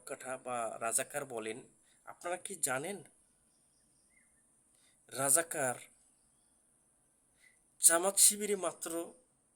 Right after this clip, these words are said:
চব্বিশ জন ছিল, বিএনপির মধ্যে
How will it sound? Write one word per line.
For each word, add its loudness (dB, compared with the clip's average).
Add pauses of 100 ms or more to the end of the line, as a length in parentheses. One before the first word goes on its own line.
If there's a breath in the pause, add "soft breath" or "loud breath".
(300)
চব্বিশ -4
জন 0
ছিল, -6 (2250 soft breath)
বিএনপির -2
মধ্যে -4